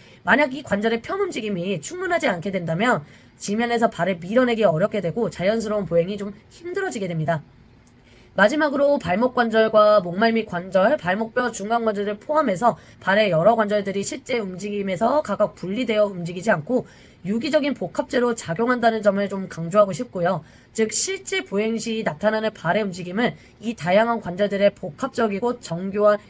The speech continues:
협력 덕분에 이루어진다고 이해하면 좋겠습니다. 마지막입니다. 발의 구조를 이해하기 위해서는 크게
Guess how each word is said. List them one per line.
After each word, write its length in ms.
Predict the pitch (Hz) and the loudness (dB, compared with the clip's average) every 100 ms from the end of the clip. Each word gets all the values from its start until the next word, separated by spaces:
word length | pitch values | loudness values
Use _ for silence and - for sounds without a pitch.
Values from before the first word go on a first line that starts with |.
| - | -18
협력 380 | - 349 359 - | -12 -6 -4 -2
덕분에 460 | 208 - 202 208 | -6 -4 -2 -2
이루어진다고 840 | 208 185 214 226 220 208 196 185 | -2 -2 2 2 2 0 0 0
이해하면 560 | 180 160 165 160 220 320 - - - | -4 0 0 2 2 0 -4 -20 -10
좋겠습니다. 540 | - 262 220 160 139 - - | -2 -2 -2 -6 -8 -8 -2
마지막입니다. 640 | 185 254 247 214 185 170 | 2 4 2 2 2 0
발의 400 | - 175 240 277 | 2 4 4 4
구조를 380 | - 190 226 226 | 0 -2 2 2
이해하기 500 | 202 202 208 202 180 | 2 6 6 4 0
위해서는 560 | 165 175 175 220 165 143 | 0 -2 0 0 0 -4
크게 520 | 240 226 226 226 | -2 2 6 4